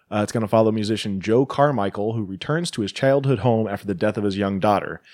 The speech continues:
He soon finds out that the house is haunted by the ghost of a child and begins to uncover a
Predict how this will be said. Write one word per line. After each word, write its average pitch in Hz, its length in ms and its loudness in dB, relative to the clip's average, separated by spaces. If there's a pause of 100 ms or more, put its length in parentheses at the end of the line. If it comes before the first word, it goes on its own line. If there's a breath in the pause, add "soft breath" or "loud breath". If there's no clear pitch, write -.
(220 soft breath)
He 98 140 -8
soon 95 200 -6
finds 92 220 -6
out 98 140 0
that 95 100 -10
the 92 100 -2
house 92 200 -4
is 85 80 -8
haunted 165 340 2
by 101 120 2
the 92 100 2
ghost 101 260 -2
of 92 80 -6
a 90 40 -6
child 131 420 2
and 101 120 -2
begins 95 200 -2
to - 140 -6
uncover 110 360 0
a 90 220 -2